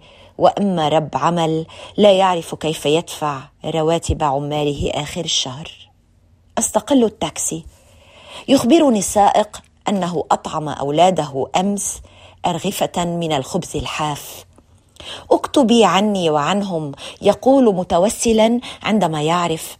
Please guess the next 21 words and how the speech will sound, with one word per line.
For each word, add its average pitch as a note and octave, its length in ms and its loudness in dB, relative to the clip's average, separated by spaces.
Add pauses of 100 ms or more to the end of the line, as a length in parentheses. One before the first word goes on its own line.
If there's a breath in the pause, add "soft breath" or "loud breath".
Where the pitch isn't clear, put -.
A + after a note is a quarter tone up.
أني E3 200 -4
كاتبة. D3 580 -8 (1120)
"ها G3 300 6
أنا E3 340 0
ذا E3+ 240 2
أكتب - 540 -2
عنك D3+ 400 -2
وعن D3 500 0
أولادك D3+ 600 0
يا C3 280 -4
محمد، C3 540 -10 (680 loud breath)
فهل B3 380 2
يسد E3 680 0 (300 loud breath)
هذا B3 400 4
الكلام D#3+ 640 2
جوعهم؟" E3 720 0 (800 soft breath)
لا F#3+ 280 6
تجب F3+ 440 0 (260)
أرجوك، D#3+ 600 -6 (460 loud breath)
دعني E3+ 480 2
أتوهم D#3 720 0